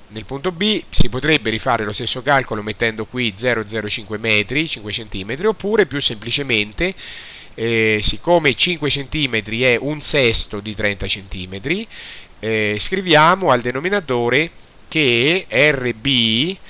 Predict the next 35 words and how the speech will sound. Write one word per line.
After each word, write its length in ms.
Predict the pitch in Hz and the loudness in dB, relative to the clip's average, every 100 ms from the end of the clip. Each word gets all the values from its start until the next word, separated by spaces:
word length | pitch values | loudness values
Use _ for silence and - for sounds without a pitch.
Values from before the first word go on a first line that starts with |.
| - - - | -20 -20 2
è 180 | 135 | 4
un 220 | 127 175 196 | 4 2 -2
sesto 500 | - 117 110 - 131 | 2 2 2 -2 -6
di 180 | 127 | -2
R 320 | 110 107 104 104 | 0 0 0 -2
A 160 | 87 - - - - - - - - - | -4 -10 -20 -20 -20 -20 -20 -20 -20 0
e, 520 | 156 139 131 165 190 | 4 4 4 4 2
eh, 640 | 123 120 117 113 110 95 - | 0 2 4 2 0 -6 -10
il 180 | 123 - | -6 0
sei 440 | - 165 127 113 | 4 6 6 4
torna 320 | 120 127 113 | -2 -2 -2
al 60 | 107 | -4
numeratore. 800 | 104 110 131 143 156 156 175 208 - - - - - - - | -4 -4 -4 0 0 2 2 0 -8 -20 -20 -20 -20 -20 -20
Questa 400 | - 180 180 160 | 2 4 4 2
quantità 640 | 135 135 131 139 131 143 120 | 2 2 2 -4 0 2 2
K 140 | - 107 117 | 0 -6 -6
zero 280 | 113 139 117 | 0 0 0
Q 160 | - | -4
su 180 | 135 127 | -6 -2
R 280 | 113 135 175 | -2 2 6
A 200 | 139 165 196 - - | 6 4 0 -14 -18
l'abbiamo 440 | - 113 139 127 120 | -10 -4 0 0 0
calcolata 500 | 110 110 113 120 190 | -2 -2 -2 0 0
prima, 420 | 147 135 151 147 | 2 0 2 2
è 140 | 123 | 4
uno 200 | 135 139 | 2 0
e 40 | 139 | -4
cinquanta 460 | - 135 117 113 | -4 -2 -2 -2
kilovolt, 500 | 113 123 120 104 104 | -6 -4 -2 -2 0
è 40 | 113 | -2
il 100 | 113 | -2
potenziale 720 | 147 156 170 - 120 135 151 | -4 -6 -4 0 2 2 0
nel 140 | 117 | -6
punto 340 | 101 101 101 110 | -10 -14 -6 -2
A. 120 | 104 | -2